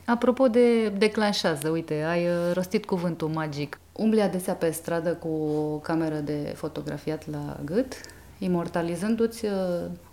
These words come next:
viitoarele subiecte, fie că ele vor deveni subiecte sau nu, și ideea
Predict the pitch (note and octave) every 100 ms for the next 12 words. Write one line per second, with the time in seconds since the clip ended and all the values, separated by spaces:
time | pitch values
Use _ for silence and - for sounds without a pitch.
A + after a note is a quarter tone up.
0 | - F3 F3+ F3+ F3+ F3+ D#3 - D3+ D3
1 | D3+ - D#3+ G3+ - - - G3+ G3+ F#3+
2 | G3 F3 F3 F3 F3 F3 A3+ A3+ D#3+ E3
3 | D#3+ - D3+ D3 D#3 B3 - - - -
4 | - - B3+ B3+ B3+ - G#3+ G3 C4+ D4